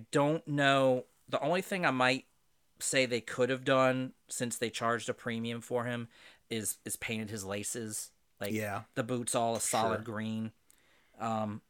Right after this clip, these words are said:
Speaker 1: except for the little, there is some black on there, so they put some paint on there. Um, they could have paint, that would have made it pop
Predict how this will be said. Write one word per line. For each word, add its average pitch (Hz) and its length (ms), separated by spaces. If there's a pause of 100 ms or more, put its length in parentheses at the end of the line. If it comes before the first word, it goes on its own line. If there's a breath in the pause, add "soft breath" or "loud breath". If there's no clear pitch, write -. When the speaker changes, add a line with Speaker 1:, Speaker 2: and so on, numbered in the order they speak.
(340)
Speaker 1:
except - 360
for - 80
the 117 100
little, 110 280 (140)
there 123 140
is 131 180
some 127 240
black 110 320
on 117 200
there, 98 180
so - 140
they 107 100
put - 200
some 117 160
paint 110 240
on 113 220
there. 95 240 (560 soft breath)
Um, 110 260
they 117 100
could 131 220
have 117 100
paint, 123 320
that 131 200
would 143 100
have 131 80
made 123 160
it 110 160
pop - 500